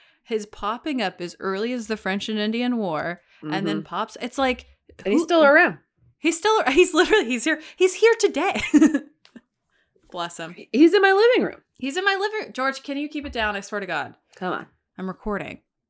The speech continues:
Speaker 1: Jesus Christ. He's literally just that, the chatter of his teeth. So the question, the question remains.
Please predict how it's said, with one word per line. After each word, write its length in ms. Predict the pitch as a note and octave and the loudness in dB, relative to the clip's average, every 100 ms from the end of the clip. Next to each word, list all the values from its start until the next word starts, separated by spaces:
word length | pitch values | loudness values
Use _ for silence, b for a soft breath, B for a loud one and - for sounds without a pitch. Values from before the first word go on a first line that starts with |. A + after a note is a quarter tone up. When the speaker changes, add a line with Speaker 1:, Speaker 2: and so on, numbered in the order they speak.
| _ | _
Speaker 1:
Jesus 280 | G#3 G3+ - | -18 -16 -18
Christ. 420 | G3+ G#3 - - | -18 -20 -20 -18
He's 160 | F3+ | -14
literally 380 | F3+ F#3 F3 F3 | -8 -4 -4 -4
just 460 | E3 E3 D#3 - - _ | -6 -8 -8 -12 -18 _
that, 180 | - - _ _ | -18 -18 _ _
the 100 | - - _ - | -20 -20 _ -6
chatter 300 | A3+ B3 B3 | 0 2 2
of 60 | |
his 120 | A3+ - | 2 -2
teeth. 240 | F#3 - - - - - - - - - - - - - - _ _ _ _ _ _ - | -4 -6 -6 -6 -6 -10 -10 -8 -8 -10 -20 -20 -20 -20 -20 _ _ _ _ _ _ -10
So 140 | E4 | -8
the 100 | F4+ | -8
question, 920 | - A#4+ - - - A4 G4 F#4 D4 | -6 -6 -6 -8 -4 -4 -4 -6 -6
the 80 | B3+ | -8
question 640 | D#4 - F4+ - - D4+ B3 | -6 -2 -2 -4 -8 -4 -2
remains. 880 | G#3 D#3+ - - - - - - | -2 -4 -10 -14 -18 -20 -18 -18